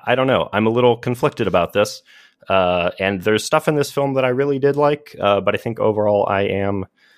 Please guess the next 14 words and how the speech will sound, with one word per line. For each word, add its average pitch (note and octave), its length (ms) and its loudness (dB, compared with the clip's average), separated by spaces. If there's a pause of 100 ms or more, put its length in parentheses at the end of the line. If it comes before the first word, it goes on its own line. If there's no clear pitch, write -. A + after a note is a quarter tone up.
(280)
uh, F2+ 420 2
quite F3 160 2
a E3+ 40 -2
bit D#3+ 100 -2
more C#3 140 6
down A#2 220 0
on D#2+ 120 -2
it D2+ 180 -6
compared E2+ 460 -8
to, E2+ 320 -6
uh, D#2+ 280 0
Aguirre, D#2 400 -2
which D#2 200 -4
I, D2 160 -2